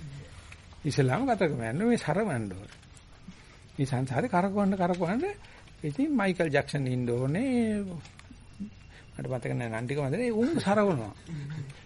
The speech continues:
ඉතින් සරවන කට්ටියට තමයි අපි බුද්ධ ධර්මවත් තැන ගිහිල්ලා තියෙන්නේ. ඉතින් උන් කැමති නෑ සරුවච්චන් වහන්සේ මරණයන් මත්තේ නොවේයි කියනවා.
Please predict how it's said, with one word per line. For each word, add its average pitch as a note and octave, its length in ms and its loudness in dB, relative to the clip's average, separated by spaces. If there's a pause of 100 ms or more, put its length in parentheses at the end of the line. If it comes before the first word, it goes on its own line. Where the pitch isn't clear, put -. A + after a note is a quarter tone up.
ඉතින් C#4+ 240 4
සරවන A#3 380 4
කට්ටියට B3+ 400 0
තමයි C4+ 200 0
අපි C#4+ 180 0
බුද්ධ C#4+ 220 -2
ධර්මවත් C#4 340 0
තැන E4 180 -2
ගිහිල්ලා D4 280 2
තියෙන්නේ. G2 400 -6 (1040)
ඉතින් F#3+ 200 0
උන් B3 160 10
කැමති C4 380 6
නෑ B3 220 4
සරුවච්චන් G3+ 480 2
වහන්සේ F#3 340 2
මරණයන් F#3+ 360 2
මත්තේ F#3 260 0
නොවේයි A#3 280 4
කියනවා. F#2+ 300 -6